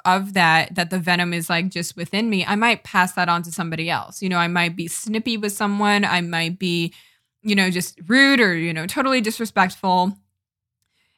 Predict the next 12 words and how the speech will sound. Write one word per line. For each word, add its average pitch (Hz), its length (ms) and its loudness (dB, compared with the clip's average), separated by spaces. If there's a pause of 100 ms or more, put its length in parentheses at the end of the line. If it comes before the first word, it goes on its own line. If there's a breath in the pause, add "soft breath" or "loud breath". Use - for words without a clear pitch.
And 208 360 4
that 196 340 4
is 196 180 0
me 202 160 2
spreading 190 380 0
the 190 80 0
venom 185 260 2
onto 190 220 -2
somebody 185 400 -2
else, - 500 0
you 196 120 -4
know? 180 340 0